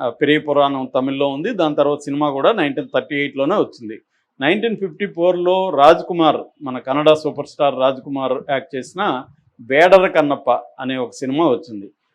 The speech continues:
నైన్టీన్ ఫిఫ్టీ ఫైవ్లో శివభక్త అనే హిందూ సినిమా వచ్చింది. షాహు మోదక్ అనే ఆయన దీన్ని డైరెక్ట్ చేశాడు. నైన్టీన్ సెవెంటీ సిక్స్లో మన కృష్ణరాజ్ది భక్త కన్నప్ప.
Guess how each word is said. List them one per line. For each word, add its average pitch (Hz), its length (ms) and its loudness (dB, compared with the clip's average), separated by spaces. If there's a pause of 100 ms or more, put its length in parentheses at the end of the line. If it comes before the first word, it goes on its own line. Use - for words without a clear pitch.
(160)
నైన్టీన్ 202 420 0
ఫిఫ్టీ 190 320 -2
ఫైవ్లో 175 640 2
శివభక్త 190 640 4
అనే 139 280 4
హిందూ 165 280 0
సినిమా 151 460 -4 (140)
వచ్చింది. 139 480 -6
షాహు 170 720 6
మోదక్ 147 480 2
అనే 131 160 -4
ఆయన 135 340 -6 (580)
దీన్ని 139 260 4
డైరెక్ట్ 139 300 4
చేశాడు. 113 340 -4 (480)
నైన్టీన్ 202 400 4
సెవెంటీ 180 460 0
సిక్స్లో 196 440 -2
మన 151 240 0
కృష్ణరాజ్ది 147 760 2
భక్త 135 300 0
కన్నప్ప. 117 460 -6